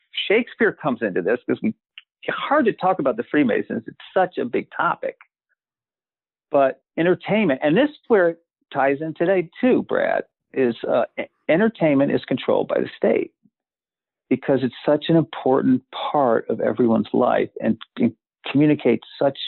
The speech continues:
a powerful message to people that you rarely see any entertainment or any entertainer that actually challenges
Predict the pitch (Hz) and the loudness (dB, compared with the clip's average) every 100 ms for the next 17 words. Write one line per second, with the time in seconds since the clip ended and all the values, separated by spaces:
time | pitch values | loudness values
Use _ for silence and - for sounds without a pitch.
0 | - _ - _ - - 131 127 120 127 | -16 _ -20 _ -10 -4 0 0 0 2
1 | 110 107 117 - - - - - - - | 2 4 2 -2 -4 -10 -4 -4 -2 -6
2 | - _ _ _ _ _ _ _ _ - | -8 _ _ _ _ _ _ _ _ -6
3 | - 131 117 107 123 151 165 165 160 151 | 0 4 4 4 4 4 4 6 4 2
4 | - 139 131 104 92 - _ _ _ _ | 0 2 4 4 2 -2 _ _ _ _
5 | _ _ _ - 135 143 147 127 127 117 | _ _ _ -6 -2 2 2 2 0 0
6 | - 113 101 80 - - 120 117 120 120 | 0 0 0 -2 -6 -2 0 2 2 2
7 | 113 107 98 - 113 101 87 - 95 95 | 2 0 -2 -2 0 2 0 0 0 0
8 | - - 85 - 110 120 110 104 92 76 | -2 -4 -2 -2 -2 -2 -2 -2 0 -2